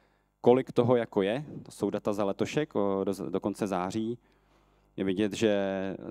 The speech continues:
bez, e, nějakého překvapení nej-, nejčastější jsou prodloužení domény. E, je to jasný, v registru, kde je téměř milion a půl domén,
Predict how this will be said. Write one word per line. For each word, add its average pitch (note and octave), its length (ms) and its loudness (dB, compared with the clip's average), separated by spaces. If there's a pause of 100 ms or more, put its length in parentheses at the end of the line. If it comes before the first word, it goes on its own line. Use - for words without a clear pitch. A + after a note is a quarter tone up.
(160)
bez, - 440 -6
e, C2 300 -6
nějakého F#2 480 -2
překvapení F#2+ 720 -2
nej-, F2+ 240 -2
nejčastější F2+ 800 -4
jsou F#2 280 0
prodloužení F2+ 520 -2
domény. F2 560 -4 (1300)
E, - 20 -8
je F2+ 80 -4
to G2+ 100 0
jasný, F2 480 -2 (600)
v F2+ 60 -4
registru, F#2 380 -4
kde F2+ 120 -2
je F2 100 0
téměř F#2 360 -4
milion F#2 340 -2
a - 40 -4
půl - 180 0
domén, E2+ 500 -2